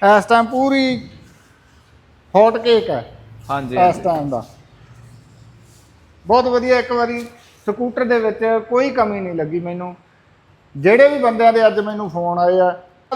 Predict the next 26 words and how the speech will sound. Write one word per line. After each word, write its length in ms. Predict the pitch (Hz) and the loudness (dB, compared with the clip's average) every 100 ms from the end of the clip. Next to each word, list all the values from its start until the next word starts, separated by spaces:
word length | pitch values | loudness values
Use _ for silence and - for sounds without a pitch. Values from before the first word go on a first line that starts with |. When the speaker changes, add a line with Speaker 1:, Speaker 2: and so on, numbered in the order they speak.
| 254 | 2
Speaker 1:
ਅੱਜ 140 | 226 247 | 2 0
ਬਣਾਈ 340 | 247 240 247 | 2 2 4
ਉਹ 160 | 247 247 | 4 2
ਵੀ 160 | 247 | -2
ਤੁਹਾਡੀ 360 | 240 226 190 202 | -2 -2 0 -2
ਡਿਮਾਂਡ 360 | 185 175 170 | 0 0 -2
ਤੇ 160 | 165 214 | -2 -4
ਹੀ 60 | 196 | 2
ਸਾਰਿਆਂ 340 | 196 190 185 | 2 2 0
ਦੀ, 120 | 190 | -4
ਤੇ 220 | 196 190 | -4 -8
ਕਿਉਂਕਿ 540 | 185 _ _ 226 226 233 | -8 _ _ -2 0 -2
ਫੋਨ 320 | 185 214 214 | -2 0 2
ਆਏ 180 | 208 214 | 2 2
ਜਾਂਦੇ 200 | 214 214 | 0 0
ਬਈ 160 | 214 214 208 - 214 | 0 -2 -6 -10 -6
ਇੱਕ 140 | 202 | -4
ਸਕੂਟਰ, 400 | 208 220 226 240 | -6 -6 -4 0
ਵਧੀਆ 320 | 220 233 254 | 2 2 2
ਸਕੂਟਰ 340 | 240 - 214 214 | 0 -2 -8 -6
ਦੀ 160 | 208 | -2
ਇੱਕ 120 | 202 196 | -2 -2
ਵੀਡੀਓ 360 | 185 202 214 | -4 -2 -2
ਬਣਾ 240 | 202 185 175 | 0 -2 -2
ਕੇ 160 | 180 | -4
ਦੇਈਂ, 220 | 160 175 | -6 -8